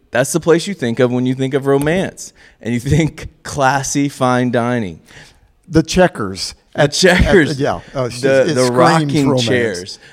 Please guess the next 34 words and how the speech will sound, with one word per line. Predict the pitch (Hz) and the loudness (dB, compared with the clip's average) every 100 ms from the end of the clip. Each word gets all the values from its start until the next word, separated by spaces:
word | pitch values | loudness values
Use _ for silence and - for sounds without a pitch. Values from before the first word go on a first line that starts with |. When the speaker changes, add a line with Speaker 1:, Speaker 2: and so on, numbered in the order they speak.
| - | -12
Speaker 1:
the | 110 135 127 | -2 0 0
shopping | - 135 139 143 156 147 | 0 0 0 0 -2 -2
for | - 131 | 0 -2
trinkets | 123 - 160 160 127 - - - - - | 0 -2 -2 -2 -4 -4 -8 -14 -14 -20
<laughs> | _ - | _ -4
and | 151 147 - 139 139 | 4 6 6 4 2
knickknacks | 165 - 143 120 90 - - - _ - _ | 0 2 4 4 2 -8 -14 -14 _ -20 _
before | 127 127 139 143 | -6 -4 0 0
and | 139 | 0
<laughs> | 135 - | -2 0
after | 180 - 143 | 0 2 0
the | 131 | 2
meal. | 135 156 139 98 - - - - | 0 0 -2 -2 -10 -20 -20 2
Um, | 127 135 127 117 113 - | 6 8 6 4 -2 -2
okay, | 147 - 220 104 | 2 2 2 -2
so | - 151 120 101 - - - _ | 2 4 4 0 -10 -20 -20 _
we, | 110 120 135 139 143 147 - - | -8 -2 2 4 4 2 -2 -6
Jenny | 120 131 | 0 2
and | 131 | 4
I, | 123 117 120 107 - - | 2 2 2 0 -6 -12
just | 107 120 147 | -6 -6 -4
the | |
two | 131 120 | 2 4
of | 110 | 4
us, | 101 101 | 0 -4
went | 104 113 113 | -4 -2 -2
and | 104 | -4
had | 120 107 | -4 -6
dinner | 101 110 110 | -4 -2 0
there | 107 107 107 | 2 2 0
about | - 98 104 110 | -4 -4 0 2
a | |
week | 123 117 101 | 4 2 -2
ago, | 101 104 101 | -2 2 2